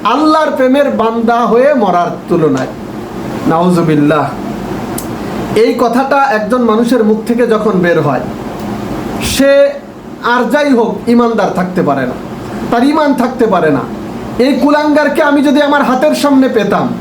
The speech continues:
তাহলে আমার জুতা দিয়ে পিটাতাম আমি একে, আমার ঈমানি দায়িত্ববোধের জায়গা থেকে। আর আপনি বলবেন, "হুজুর, সেও তো একজন আলেম, আমি কার কথা শুনবো?" আপনিও আলেম, সেও তো একজন আলেম।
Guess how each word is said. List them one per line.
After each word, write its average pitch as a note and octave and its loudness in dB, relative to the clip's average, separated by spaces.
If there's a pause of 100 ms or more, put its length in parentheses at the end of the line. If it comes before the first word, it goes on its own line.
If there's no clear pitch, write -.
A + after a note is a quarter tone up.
(500)
তাহলে C4+ 2
আমার C#4 2
জুতা D#4 2
দিয়ে D4 2
পিটাতাম B3 0
আমি G3 0
একে, F3+ 2
আমার A#3 2
ঈমানি B3+ 4
দায়িত্ববোধের A3 2
জায়গা E3+ 2
থেকে। C3 -2 (760)
আর A3+ 2
আপনি C#4 2
বলবেন, C4 4
"হুজুর, B3+ 4
সেও B3+ 2
তো C4 2
একজন A#3+ 2
আলেম, A3+ 2
আমি A3+ 2
কার G#3+ 0
কথা G3+ 0
শুনবো?" D3 0 (300)
আপনিও A#3 4
আলেম, G#3 2
সেও G#3 2
তো G3+ 2
একজন F3 0
আলেম। C#3 0